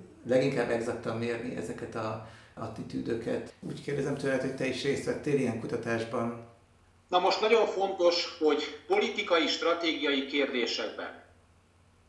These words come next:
Speaker 2: nem közvéleménykutatóknak kell dönteni, és nem közvéleménykutatók képesek erre dönteni. Ez azért fontos, mert utóbbiak ilyen állásponttal és ilyen pozícióval, ilyen érvekkel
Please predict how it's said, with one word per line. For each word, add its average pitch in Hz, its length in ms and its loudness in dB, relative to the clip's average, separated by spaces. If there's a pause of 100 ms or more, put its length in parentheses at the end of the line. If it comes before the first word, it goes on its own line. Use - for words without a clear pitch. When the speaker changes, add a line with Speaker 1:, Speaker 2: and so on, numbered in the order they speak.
Speaker 2:
nem 180 460 4
közvéleménykutatóknak 139 1700 0
kell 127 280 2
dönteni, 147 400 -4
és 147 180 -2
nem 156 180 -2
közvéleménykutatók 135 1040 0
képesek 135 540 2
erre 117 200 -2
dönteni. 107 340 -8
Ez 98 100 -6
azért 220 300 4
fontos, 156 440 0
mert 139 280 -4
utóbbiak 151 800 4
ilyen 175 220 2
állásponttal 139 1000 4
és 143 160 -6
ilyen 170 280 2
pozícióval, 139 920 2
ilyen 135 200 0
érvekkel 135 920 0